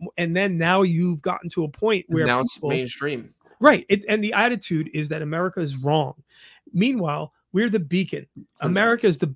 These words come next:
Speaker 1: global beacon, so much so that two hundred thousand,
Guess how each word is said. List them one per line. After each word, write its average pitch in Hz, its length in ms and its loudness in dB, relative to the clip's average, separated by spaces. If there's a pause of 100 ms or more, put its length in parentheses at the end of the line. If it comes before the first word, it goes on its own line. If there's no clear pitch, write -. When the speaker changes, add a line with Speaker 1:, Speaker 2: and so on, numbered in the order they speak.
Speaker 1:
global 190 440 4
beacon, 185 580 0
so 262 280 2
much 294 260 0
so 240 220 0
that 202 160 -2
two 277 200 2
hundred 254 440 -4
thousand, 214 500 0